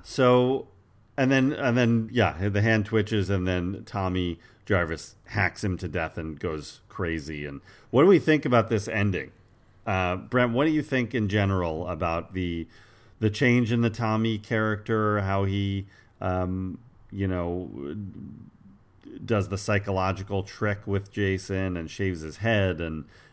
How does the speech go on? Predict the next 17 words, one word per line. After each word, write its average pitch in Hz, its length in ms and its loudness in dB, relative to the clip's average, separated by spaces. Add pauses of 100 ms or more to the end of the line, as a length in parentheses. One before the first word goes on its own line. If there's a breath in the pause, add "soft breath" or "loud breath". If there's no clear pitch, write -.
(140 soft breath)
um, 78 360 -6
you 98 140 0
know, 85 100 0
gets 98 280 -2
inside 95 600 0
Jason's 87 440 -4
mind 87 280 -2
a 85 40 -4
little 80 200 -4
bit 82 280 -8
so 87 140 -8
he 80 120 -8
can 80 240 -8
s-, - 180 -20
lure 87 360 0
him 80 220 -6
in 78 320 -8